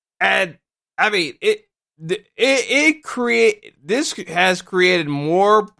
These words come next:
questions about the Bills' quarterback situation moving forward. Like, they can say whatever they want. Now I have legitimate, uh, doubts that Josh Allen is gonna be a franchise Q B based off of how this playoff game went. Uh,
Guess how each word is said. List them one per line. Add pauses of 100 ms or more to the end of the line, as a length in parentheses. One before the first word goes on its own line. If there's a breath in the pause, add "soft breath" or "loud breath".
questions
about
the
Bills' (680)
quarterback
situation
moving
forward.
Like,
they
can
say
whatever
they
want. (260)
Now
I
have (320)
legitimate, (220)
uh,
doubts
that
Josh
Allen
is
gonna
be (300)
a
franchise
Q
B (280)
based
off
of
how
this
playoff
game
went. (420)
Uh,